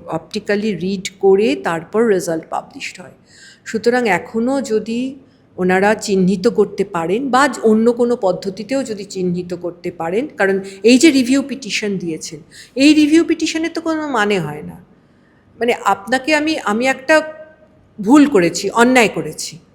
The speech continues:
আমি একটা অন্যায় কাজ করেছি, দিয়ে আপনাকে আমি বললাম যে অন্যায় কাজ ক্ষমা করে দিন, সেইভাবে তো কোর্ট চলে না। কোর্টকে তো আইনের মধ্যে দিয়ে চলতে হবে,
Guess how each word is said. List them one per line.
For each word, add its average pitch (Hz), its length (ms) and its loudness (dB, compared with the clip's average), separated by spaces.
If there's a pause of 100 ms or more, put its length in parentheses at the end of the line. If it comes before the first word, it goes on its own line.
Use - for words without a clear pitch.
আমি 208 180 -2
একটা 247 240 -4
অন্যায় 226 380 -4
কাজ 220 200 -4
করেছি, 185 560 -6 (360)
দিয়ে 262 240 4
আপনাকে 262 440 2
আমি 285 140 -2
বললাম 262 460 0
যে 285 160 2
অন্যায় 247 380 0
কাজ 269 220 2
ক্ষমা 190 240 -8
করে 170 240 -6
দিন, 160 180 -16 (580)
সেইভাবে 269 440 -6
তো 311 120 -8 (100)
কোর্ট 269 260 0
চলে 147 300 -10
না। 143 200 -20 (580)
কোর্টকে 294 440 2
তো 349 120 0
আইনের 294 400 4
মধ্যে 302 320 2
দিয়ে 208 180 2
চলতে - 420 -6
হবে, - 260 -14